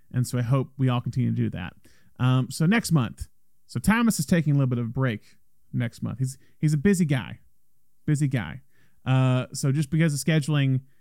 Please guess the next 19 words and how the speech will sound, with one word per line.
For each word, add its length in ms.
he 160
will 140
not 260
be 140
with 180
us 80
on 100
the 60
main 380
show, 400
but 100
he'll 60
be 120
with 120
us 80
on 80
the 80
Patreon, 420
on 240